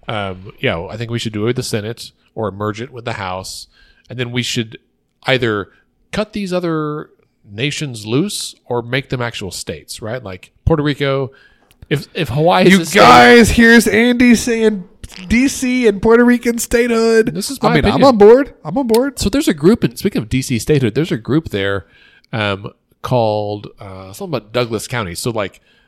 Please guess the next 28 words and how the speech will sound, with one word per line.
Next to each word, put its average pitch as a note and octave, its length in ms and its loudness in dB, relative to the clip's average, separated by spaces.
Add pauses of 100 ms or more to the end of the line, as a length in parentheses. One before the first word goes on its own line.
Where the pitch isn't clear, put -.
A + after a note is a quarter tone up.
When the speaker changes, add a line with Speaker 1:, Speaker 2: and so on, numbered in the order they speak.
(160)
Speaker 1:
essentially D#3+ 300 -2
the A2+ 120 -4
territory E3+ 840 -2
of A2 280 -8
D C3 120 -2
C C#3 300 -4
proper D#3+ 540 -4 (680)
used A#2+ 240 -2
to C#3 60 -10
be, C3 100 -4
like, A#2 180 -6
a G2 60 -10
county, C#3+ 420 -8
and, G#2 120 -8
like, F#2+ 260 -12 (200)
they F#2+ 380 -12 (120)
gave A2+ 320 -6
the A2+ 100 -8
land. B2 520 -6 (380)
And A2 140 -14
so A2 180 -2
there's G#2+ 220 -6
an G2+ 160 -10
effort B2 380 -8
to, A2 100 -10
like, G2 300 -10
essentially G#2+ 640 -12 (1300)
not G#2+ 380 -10